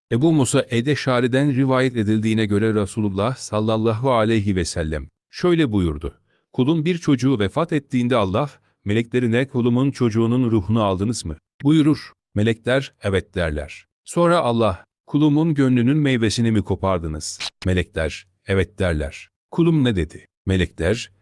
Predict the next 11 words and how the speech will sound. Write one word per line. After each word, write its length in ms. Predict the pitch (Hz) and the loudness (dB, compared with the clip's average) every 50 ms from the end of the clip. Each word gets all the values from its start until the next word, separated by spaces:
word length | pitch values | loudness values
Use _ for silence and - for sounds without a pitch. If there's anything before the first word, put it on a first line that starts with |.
| _ _ _ | _ _ _
'Sana 320 | - - - 123 135 135 | -6 -2 0 2 2 0
hamd 320 | 123 - 123 131 135 120 104 | 0 0 0 0 2 2 0
etti 380 | 104 98 - - - 143 131 | -2 -4 -4 -2 0 0 2
ve 140 | 117 120 117 | 2 0 0
inna 300 | - 117 117 117 110 107 | 0 2 2 4 4 4
lillahi 680 | 104 101 101 123 127 127 127 123 120 113 139 151 135 | 4 4 4 4 4 4 4 2 2 2 2 2 2
ve 100 | 131 127 | 2 2
inna 320 | 113 113 110 107 107 107 107 | 2 2 2 2 2 2 2
ileyhi 380 | 104 98 101 101 98 113 104 | 2 2 2 2 2 2 2
raciun.' 460 | 101 95 92 85 85 90 85 82 76 | 2 2 0 0 -2 -4 -4 -4 -4
dedi. 240 | 73 78 71 76 - | -6 -6 -8 -10 -12